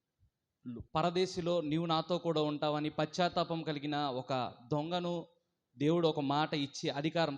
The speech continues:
తనకుంది అధికారం, తన తండ్రి ఇచ్చాడు అధికారం, ఆ అధికారాన్ని బట్టి "నీవు నాతో కూడా పరదేశిలో ఉండు" అని చెప్పాడు. అలాగే దాహముగా ఉందని దేవుడు అడిగినప్పుడు,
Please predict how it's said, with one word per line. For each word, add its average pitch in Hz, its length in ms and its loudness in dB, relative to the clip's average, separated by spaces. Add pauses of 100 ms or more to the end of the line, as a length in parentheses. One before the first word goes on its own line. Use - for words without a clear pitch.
తనకుంది 170 360 0
అధికారం, 165 440 2
తన 143 200 -2
తండ్రి 151 360 0
ఇచ్చాడు 165 300 0
అధికారం, 139 340 0
ఆ 131 100 -2
అధికారాన్ని 175 500 2
బట్టి 160 260 -2
"నీవు 156 180 -2
నాతో 151 320 0
కూడా 165 220 2
పరదేశిలో 151 600 4
ఉండు" 147 180 4
అని 147 160 4 (100)
చెప్పాడు. 147 440 2 (1120)
అలాగే 156 320 6
దాహముగా 170 680 4
ఉందని 160 520 2
దేవుడు 151 400 4
అడిగినప్పుడు, 151 800 0